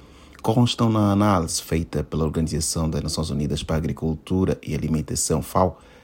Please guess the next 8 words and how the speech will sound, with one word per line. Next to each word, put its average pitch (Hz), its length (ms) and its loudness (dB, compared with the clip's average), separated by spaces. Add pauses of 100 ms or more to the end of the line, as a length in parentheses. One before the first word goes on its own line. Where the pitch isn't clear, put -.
(240)
e - 60 -2
União 80 260 2
Internacional 80 680 -2
de - 80 -12
Telecomunicações, 80 920 -2
U 82 80 0
I 85 120 0
T, 98 280 2